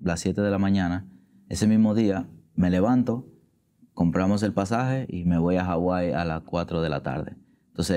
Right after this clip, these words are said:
eso, todo ese proceso yo lo compartí en Instagram y ese tipo de cosas representan libertad, de que yo quería ir a Hawái, tenía el tiempo, tenía el dinero y pude ir.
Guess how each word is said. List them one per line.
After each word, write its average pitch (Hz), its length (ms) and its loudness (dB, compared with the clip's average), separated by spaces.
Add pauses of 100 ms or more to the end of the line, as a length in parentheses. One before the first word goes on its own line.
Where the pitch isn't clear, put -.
eso, 95 220 -2
todo 104 320 -2
ese 117 220 -2
proceso 104 500 -2
yo 85 140 0
lo 87 100 0
compartí 85 400 -2
en 95 120 4
Instagram 87 480 -2 (420)
y 98 140 2
ese 135 180 0
tipo 135 260 0
de 123 80 0
cosas 104 440 -2
representan 95 840 2
libertad, 92 500 0
de 90 200 -2
que 76 160 -4
yo 85 160 0
quería 98 280 2
ir 98 80 2
a 98 60 0
Hawái, 120 520 0
tenía 98 320 2
el 101 100 0
tiempo, 120 420 2
tenía 95 240 0
el 98 60 2
dinero 104 320 2
y 92 60 -2
pude 90 340 0
ir. 80 180 -4